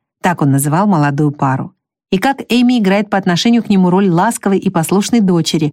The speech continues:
покорив этим его старое сердце. А главное, как Лори суетится вокруг них, будто бы не может налюбоваться на прекрасную картину, которую они собой являли. Мэг стоило лишь один раз взглянуть на Эми,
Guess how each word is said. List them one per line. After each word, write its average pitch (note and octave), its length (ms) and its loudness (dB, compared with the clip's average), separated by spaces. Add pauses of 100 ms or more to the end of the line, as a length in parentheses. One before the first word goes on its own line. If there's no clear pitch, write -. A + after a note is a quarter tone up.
(300)
покорив E3+ 440 0
этим F#3 220 0
его D3 220 2
старое D3+ 380 0
сердце. C#3+ 540 -4 (400)
А D#3+ 100 0
главное, D#3+ 540 2 (320)
как G#3 220 -2
Лори G#3+ 320 2
суетится D3 560 -2
вокруг C#3 360 -4
них, G#3+ 280 2 (360)
будто A#3 300 0
бы A3+ 140 2
не A#3 140 4
может C4+ 340 2
налюбоваться G#3+ 640 0
на F#3+ 80 2
прекрасную G3 540 0
картину, F3+ 520 0
которую D#3+ 420 0
они E3 240 2
собой D#3 380 0
являли. C#3+ 560 -2 (1400)
Мэг C#4+ 260 2
стоило B3+ 340 0
лишь A3 240 2
один G#3 260 2
раз F#3 180 0
взглянуть E3 500 2
на D#3 120 2
Эми, C#4 360 0